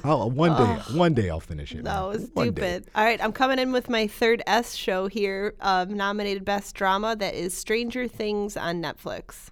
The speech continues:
Speaker 1: Oh, see, of course. The big juggernaut that is Stranger Things.
Speaker 2: The family show. So six years ago, Matt and Ross Duffer whipped up the most perfect streaming video kind of treat.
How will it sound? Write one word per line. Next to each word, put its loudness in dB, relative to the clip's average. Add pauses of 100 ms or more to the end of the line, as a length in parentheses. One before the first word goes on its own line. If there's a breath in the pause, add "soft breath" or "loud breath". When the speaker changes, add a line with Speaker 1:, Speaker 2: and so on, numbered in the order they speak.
(100)
Speaker 1:
Oh, 0
see, -4
of -8
course. -2 (160)
The -6
big 2
juggernaut 0
that 4
is 2
Stranger -4
Things. -4
Speaker 2:
The 2
family 0
show. -2
So -2
six -4
years 0
ago, 2
Matt 0
and -2
Ross 0
Duffer 2
whipped 2
up 0
the -8
most -4
perfect -4
streaming -4
video -2
kind -8
of -14
treat. -8